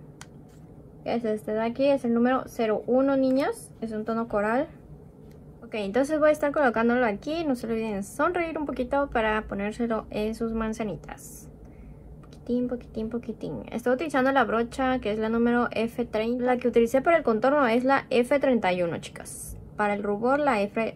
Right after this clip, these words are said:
la F treinta. Listo, entonces ahí ya terminamos con esto. Estaré utilizando de iluminador el iluminador de Colourpop, Coastin, este de aquí.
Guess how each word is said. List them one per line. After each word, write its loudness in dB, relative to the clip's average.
la 0
F -2
treinta. -4
Listo, -4
entonces -4
ahí -4
ya -4
terminamos -6
con -8
esto. -6
Estaré 4
utilizando 2
de 6
iluminador 4
el 4
iluminador 2
de 2
Colourpop, 4
Coastin, 0
este -8
de -2
aquí. -6